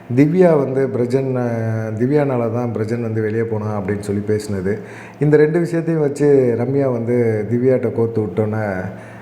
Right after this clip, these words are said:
அது வந்து எல்டர் பிரதர், எல்டர் சிஸ்டர் எனக்கு ர-, பிர-, சாண்ட்ரா அப்படின்னு சொல்லி பச்சை மிளகாலாம் சாப்பிட்டு சேவ் பண்ணி வச்சிருந்தா, அதுக்கு ரொம்ப கொந்தளிச்சு போயிட்டு, "இனிமே நான் எந்த, யார் முகத்துலையும் முழிக்க, சாண்ட்ரா முகத்துல நான் எந்த சூழ்நிலையும் எப்பயும் நான் முழிக்கவே விரும்பல,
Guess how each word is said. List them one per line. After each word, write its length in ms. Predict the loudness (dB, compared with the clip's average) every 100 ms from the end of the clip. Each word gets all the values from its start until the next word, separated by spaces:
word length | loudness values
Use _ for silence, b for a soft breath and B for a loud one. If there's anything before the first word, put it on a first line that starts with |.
| B -2
அது 240 | 0 2
வந்து 320 | 2 2 4
எல்டர் 300 | 4 4 2
பிரதர், 580 | 2 0 0 2 2 2
எல்டர் 180 | 4 2
சிஸ்டர் 440 | 2 0 2 2
எனக்கு 420 | 2 0 0 0 0
ர-, 580 | -2 -2 -4 -4 -2
பிர-, 220 | 0 2 0
சாண்ட்ரா 440 | -2 -2 0 0 -2
அப்படின்னு 200 | -2 -2
சொல்லி 480 | -2 -2 -2 -2
பச்சை 360 | -2 -2 0 0
மிளகாலாம் 320 | 0 0 -2
சாப்பிட்டு 440 | -2 -2 -2 -2 0
சேவ் 220 | 0 0
பண்ணி 160 | -2
வச்சிருந்தா, 680 | -4 -4 -2 -2 -2 -2 -2 -6 B B B B -6
அதுக்கு 300 | -2 0 0
ரொம்ப 220 | -4 -4
கொந்தளிச்சு 480 | -2 -2 -2 -2 -2 -2
போயிட்டு, 260 | -2 -4 -10 -14 -14 -6
"இனிமே 240 | -2 0 0
நான் 360 | -2 -2 -4
எந்த, 200 | -2 0
யார் 360 | 0 0 0 0
முகத்துலையும் 320 | 0 0 0
முழிக்க, 340 | 0 -4 -4 -2
சாண்ட்ரா 340 | 0 2 0 0
முகத்துல 300 | -2 -2 -2
நான் 160 | -2
எந்த 220 | -4 -2 -2
சூழ்நிலையும் 500 | 0 0 0 -2 0
எப்பயும் 180 | 0
நான் 140 | 0 -2
முழிக்கவே 340 | -4 0 0 0
விரும்பல, 420 | -2 -2 -2